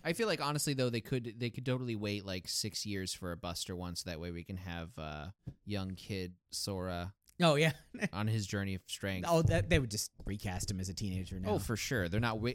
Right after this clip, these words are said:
Speaker 1: I'm not saying they're gonna wait for that kid to grow up
Speaker 2: Oh,
Speaker 1: and
Speaker 2: yeah.
Speaker 1: then, I'm just saying that then they could cast literally anybody as him.
Speaker 2: To be fair, Trinity of Sin, Trio of Sin takes place eight years.
Speaker 1: Oh, you're right. Boom. They could already do that.
Speaker 2: Y-, yeah.
Speaker 1: Figured it out.
Speaker 2: If he's gonna be in it,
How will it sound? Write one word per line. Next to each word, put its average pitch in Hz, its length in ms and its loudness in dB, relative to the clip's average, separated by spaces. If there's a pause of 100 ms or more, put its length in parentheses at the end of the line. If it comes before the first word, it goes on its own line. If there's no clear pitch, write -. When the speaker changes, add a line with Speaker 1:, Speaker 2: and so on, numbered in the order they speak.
Speaker 1:
I'm 143 120 0
not 156 160 0
saying 131 180 2
they're 113 100 6
gonna 110 160 4
wait 104 220 4
for - 120 -2
that 107 220 0
kid 107 220 -2
to 98 60 -2
grow 101 240 0
up 151 60 8
Speaker 2:
Oh, 185 160 8
Speaker 1:
and 147 80 2
Speaker 2:
yeah. 156 180 8
Speaker 1:
then, 139 100 -4
I'm 110 80 0
just 110 160 2
saying 101 200 0
that 95 140 -8
then 104 140 -2
they 98 80 -2
could 92 160 -10
cast 101 380 -6
literally 113 360 0
anybody 104 440 0
as 117 260 0
him. 92 420 -2 (140)
Speaker 2:
To - 80 4
be 151 80 6
fair, 147 540 6
Trinity 170 320 2
of 131 100 4
Sin, - 120 -6 (100)
Trio 175 180 2
of 131 60 6
Sin 151 220 -2
takes 127 200 2
place - 260 0 (120)
eight 123 200 -2
years. 139 540 2
Speaker 1:
Oh, 160 140 4
you're 151 180 2
right. 123 340 2
Boom. 127 280 2
They 110 100 0
could 151 140 0
already 113 220 2
do 139 180 4
that. 101 300 4
Speaker 2:
Y-, - 80 -2
yeah. 156 200 10
Speaker 1:
Figured 180 220 6
it 175 60 2
out. 160 280 6 (160)
Speaker 2:
If 143 140 4
he's 165 140 8
gonna 180 180 10
be 139 240 8
in 180 80 6
it, 110 160 6